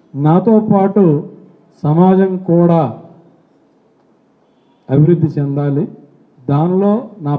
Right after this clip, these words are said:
పాత్ర ముఖ్యంగా ఉండాలి అనే ఆలోచనతోటి ఈ కామరాజు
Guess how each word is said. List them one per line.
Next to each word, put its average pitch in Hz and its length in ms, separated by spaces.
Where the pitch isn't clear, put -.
పాత్ర 160 340
ముఖ్యంగా 165 480
ఉండాలి 160 560
అనే 156 180
ఆలోచనతోటి 180 800
ఈ 160 140
కామరాజు 160 640